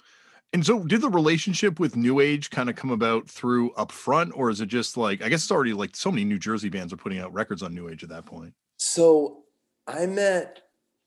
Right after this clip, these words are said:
Speaker 2: Mike, uh, when I was in Upfront.
Speaker 1: Mm-hmm.
Speaker 2: 'Cause when we were in California, they knew him and we hung with him. And, um, so I already knew Mike. And, um,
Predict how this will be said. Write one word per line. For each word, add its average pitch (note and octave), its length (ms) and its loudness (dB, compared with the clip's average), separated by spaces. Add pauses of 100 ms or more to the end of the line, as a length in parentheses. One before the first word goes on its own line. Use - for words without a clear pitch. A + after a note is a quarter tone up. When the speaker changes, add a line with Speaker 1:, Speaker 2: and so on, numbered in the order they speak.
(340)
Speaker 2:
Mike, A#2 760 -2 (1040)
uh, F#2+ 580 -6 (440)
when G2 240 -4
I G2 120 2
was F#2 180 0
in F2+ 80 -2
Upfront. - 480 -4 (600)
Speaker 1:
Mm-hmm. G#2 180 -8 (260)
Speaker 2:
'Cause F#2 200 -8
when F#2+ 140 2
we G#2 100 8
were G#2 80 6
in G2 60 0
California, F#2 500 2
they F2 160 4
knew E2+ 280 2
him E2 480 -4
and D#2+ 600 -4
we E2 140 -2
hung D#2 260 -4
with D2 140 -6
him. C2+ 460 -6 (580)
And, E2 240 0
um, D2+ 460 -2 (220)
so - 200 4
I G#2+ 120 8
already C3 240 6
knew F#2 640 2 (480)
Mike. D#2+ 600 -6 (520)
And, F2 280 -4
um, D#2+ 420 -6